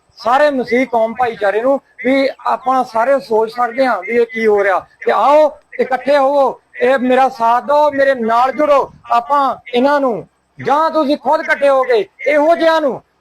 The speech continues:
ਸਹੀ ਰਸਤਾ ਦਿਖਾਓ, ਸਹੀ ਰਸਤਾ ਦਿਖਾਓ, ਨਹੀਂ ਤਾਂ ਕੱਲ ਨੂੰ ਇਹ ਹੋਣਾ ਇੱਕ ਦਿਨ। ਤੁਸੀਂ ਸੋਚ ਸਕਦੇ ਆ ਕਿ ਅੰਮ੍ਰਿਤਪਾਲ ਦਾ ਰਾਈਟ ਹੈਂਡ ਸਾਡੀ ਸਪੋਰਟ ਕਿਉਂ ਕਰ ਰਿਹਾ, ਸਾ-, ਕਿਉਂਕਿ ਮਸੀਹ ਕੌਮ, ਕੌਮ ਦੀ ਬਹੁਤ ਜ਼ਿਆਦੀ ਵੋਟ ਆ ਇਸ ਵੇਲੇ।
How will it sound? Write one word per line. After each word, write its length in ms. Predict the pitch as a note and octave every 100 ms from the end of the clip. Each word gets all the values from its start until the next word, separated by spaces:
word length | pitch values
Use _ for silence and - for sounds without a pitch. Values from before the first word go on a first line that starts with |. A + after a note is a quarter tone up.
| _ _
ਸਹੀ 360 | - A3+ D4+
ਰਸਤਾ 400 | B3+ A#3 A#3+ C4+
ਦਿਖਾਓ, 440 | B3+ A3+ B3+ A3+ - _
ਸਹੀ 220 | - C4+
ਰਸਤਾ 300 | C4+ - C4+
ਦਿਖਾਓ, 440 | C4 B3+ C4+ B3 - _ G#3
ਨਹੀਂ 160 | B3+
ਤਾਂ 100 | C#4
ਕੱਲ 260 | C4 A#3 C4+
ਨੂੰ 340 | D#4 D#4+ D#4 _ _ -
ਇਹ 180 | B3 C#4
ਹੋਣਾ 440 | D3 F3+ B3 D4+
ਇੱਕ 80 | D4+
ਦਿਨ। 200 | B3 A#3+
ਤੁਸੀਂ 420 | F#3 _ - C#4
ਸੋਚ 300 | B3+ A#3+ C#4
ਸਕਦੇ 280 | C4+ C#4 C#4+
ਆ 200 | D4 A#3 - -
ਕਿ 140 | B3
ਅੰਮ੍ਰਿਤਪਾਲ 600 | B3 C#4+ D4 C4 C#4 C4
ਦਾ 160 | B3+ B3+
ਰਾਈਟ 380 | A3+ A#3 C#4+ C#4+
ਹੈਂਡ 300 | C#4+ D4 A#3+ - _ _ -
ਸਾਡੀ 260 | A3 A#3+
ਸਪੋਰਟ 460 | G3+ A3+ G#3+ A3+ A3
ਕਿਉਂ 200 | A3+ A3+
ਕਰ 160 | A#3
ਰਿਹਾ, 280 | A3+ B3 B3+ - _ _
ਸਾ-, 120 | G#3
ਕਿਉਂਕਿ 560 | A3+ - A#3 A#3+ C4 - - -
ਮਸੀਹ 340 | G#3+ G#3+ C4+ D4+
ਕੌਮ, 340 | C#4 B3+ B3 - A#3 A#3+ A#3+
ਕੌਮ 320 | A3+ A#3 A#3+
ਦੀ 120 | C4
ਬਹੁਤ 340 | F3+ A3 C#4 G#3+
ਜ਼ਿਆਦੀ 240 | A3+ A3
ਵੋਟ 260 | G#3+ G#3 G#3+
ਆ 100 | G3+
ਇਸ 140 | F#3+
ਵੇਲੇ। 200 | F#3 E3